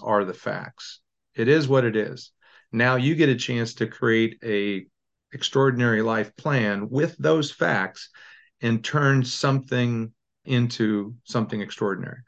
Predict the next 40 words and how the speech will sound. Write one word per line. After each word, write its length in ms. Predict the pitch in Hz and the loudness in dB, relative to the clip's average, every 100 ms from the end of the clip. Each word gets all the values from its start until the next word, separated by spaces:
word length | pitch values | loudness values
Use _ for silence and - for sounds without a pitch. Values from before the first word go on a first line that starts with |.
| _ - - - | _ -20 -20 -4
And 340 | 110 104 101 | 0 0 0
that's 240 | 127 143 139 | 2 2 2
one 160 | 135 | 0
of 60 | 135 | 0
the 80 | 117 | 0
things 380 | 123 117 117 113 | 0 0 0 -2
that 100 | 107 | -2
I 120 | 113 | -2
get 320 | 110 120 - | -2 -4 -2
people 320 | 117 113 113 | -6 -2 -2
thinking 300 | 107 117 113 | 0 -2 0
about 300 | 104 101 107 | 0 0 -2
all 200 | 123 147 | 0 0
the 100 | 147 | 0
time, 380 | 143 143 135 107 | -4 -4 0 0
is 120 | 101 | -2
just 320 | - 113 - | -4 -8 -6
changing 480 | - 131 151 170 165 | -8 -4 -2 -2 -2
the 80 | 151 | 0
narrative. 500 | 131 151 147 104 - 113 | 0 2 0 -4 -8 -2
You're 240 | 127 175 | 2 2
the 120 | 147 | 0
author 460 | - 131 165 160 156 | 0 -2 -2 0 0
and 140 | 143 | 0
the 60 | 123 | 0
narrator. 580 | 123 123 101 95 - - _ - | 2 0 0 -4 -10 -16 _ -10
You 240 | 120 165 | 0 0
can 180 | 165 147 | 2 0
change 440 | 120 135 123 113 - | 2 2 2 0 -4
that. 180 | - - _ - - - - | -14 -14 _ -20 -20 -20 -2
And 160 | 139 | 2
that's 220 | 160 - | 2 0
a 40 | 156 | 0
mindset 580 | 143 156 190 - 104 - | 2 2 2 -2 -6 -6
shift. 320 | - - - | -6 -6 -6
So 100 | 120 | 0
that's 220 | 143 - | 0 2
the 100 | 131 | -2
second 480 | - - 143 120 117 | -2 0 0 0 -4
area, 540 | 101 90 92 98 120 | -2 -2 -2 -6 -8